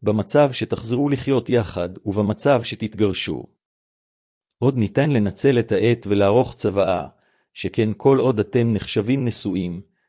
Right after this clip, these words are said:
בן הזוג יורש אתכם באופן אוטומטי בהתאם לדיני הירושה. לשלם מזונות קטינים, מזונות אישה ותשלומי מדור, בהתאם לדין הדתי, בכל תקופת הנישואין מוטלת על הגבר החובה לדאוג כלכלית לאשתו ולילדיו ולספק להם קורת גג,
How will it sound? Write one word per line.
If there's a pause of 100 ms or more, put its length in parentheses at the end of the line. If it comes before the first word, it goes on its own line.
(120)
בן
הזוג
יורש
אתכם
באופן
אוטומטי
בהתאם
לדיני
הירושה. (1120)
לשלם
מזונות
קטינים, (400)
מזונות
אישה
ותשלומי
מדור, (180)
בהתאם
לדין
הדתי, (360)
בכל
תקופת
הנישואין
מוטלת
על
הגבר
החובה
לדאוג
כלכלית
לאשתו
ולילדיו
ולספק
להם
קורת
גג,